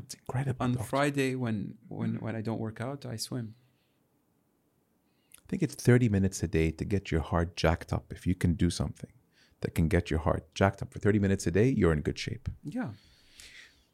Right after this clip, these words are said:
Speaker 2: Plus, it, it, uh, I was just telling my trainer the other day, I, I, I said to him, uh, "You know how I used to, like, last year, if, if I had the amount of work I have, when I had the amount of work I have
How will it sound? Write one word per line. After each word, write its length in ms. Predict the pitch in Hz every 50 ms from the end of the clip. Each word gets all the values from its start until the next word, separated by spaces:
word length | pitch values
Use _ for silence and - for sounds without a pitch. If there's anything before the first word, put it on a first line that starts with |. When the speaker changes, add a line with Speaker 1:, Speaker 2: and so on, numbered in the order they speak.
| - _
Speaker 2:
Plus, 300 | - 202 220 220 - -
it, 320 | - 147 - - - -
it, 380 | - - - 123 123 - - -
uh, 40 | 131
I 160 | 123 120 120
was 160 | 120 120 117
just 160 | 131 131 131
telling 240 | - 135 127 127 120
my 120 | 113 110 110
trainer 280 | - - 120 117 110
the 120 | 107 107 107
other 100 | 104 101
day, 300 | 104 101 101 101 - - _ _ _ _ -
I, 40 | -
I, 720 | - - - - 113 120 - - - 101 - - - 101
I 40 | 101
said 300 | 101 - - 104 101 -
to 80 | - 107
him, 340 | 104 104 101 101 101 98 98
uh, 160 | 95 101 104 107 - _ _ _ _ _ _ _ _ _ _ _
"You 100 | - 113
know 160 | 113 117 120 120
how 460 | 117 113 101 98 101 98 101 - - - - - _ _ _ _ _ _ _ _ _ _ -
I 80 | - 110
used 400 | 104 101 110 113 110 - - -
to, 40 | -
like, 320 | - - - - _ -
last 340 | 98 101 110 117 - - -
year, 300 | - - 110 110 113 123 - -
if, 140 | - 110 - - - _ -
if 140 | - - -
I 80 | 95 101
had 340 | 101 107 104 101 98 98 -
the 80 | -
amount 320 | 85 101 98 101 104 104 98
of 140 | 90 -
work 260 | 98 98 101 101 - - _ _ _
I 100 | - 104
have, 580 | 104 104 - 113 - 95 95 92 - - - _ _ _ _ _ _ _ _ _ _ _ _ _ _ _ _ _ _ _ _
when 220 | - - 123 113 107
I 80 | 104 101 110
had 140 | 120 113 104 104
the 60 | 82
amount 220 | 101 101 101 98
of 80 | 95 92
work 200 | 98 98 - 98
I 40 | 98
have 280 | 98 98 95 92 -